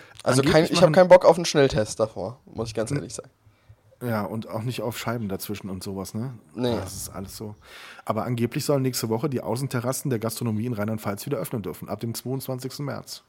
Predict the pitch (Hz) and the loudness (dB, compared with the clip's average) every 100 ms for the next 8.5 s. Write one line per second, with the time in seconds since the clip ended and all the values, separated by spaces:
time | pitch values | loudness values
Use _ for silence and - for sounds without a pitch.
0 | _ 107 107 131 135 123 113 - 107 110 | _ -10 -6 -6 -4 -4 -4 -4 -6 -6
1 | - - - - - - - _ _ _ | -8 -16 -20 -20 -20 -20 -20 _ _ _
2 | _ 110 101 - - _ _ _ _ _ | _ -6 -6 -8 -18 _ _ _ _ _
3 | _ _ _ - - - - - 143 139 | _ _ _ -12 -12 -8 -4 4 4 4
4 | 160 - 143 151 139 131 131 127 - 151 | 4 6 6 4 6 8 6 2 2 4
5 | 135 131 117 131 147 117 117 143 120 113 | 4 2 0 2 2 6 6 8 8 6
6 | - - - 135 165 214 208 175 - - | 0 -14 0 2 4 4 6 4 4 -12
7 | - - 147 143 - 139 135 127 123 127 | -16 2 6 6 4 2 4 4 4 2
8 | 135 - 139 139 | 2 2 -2 -4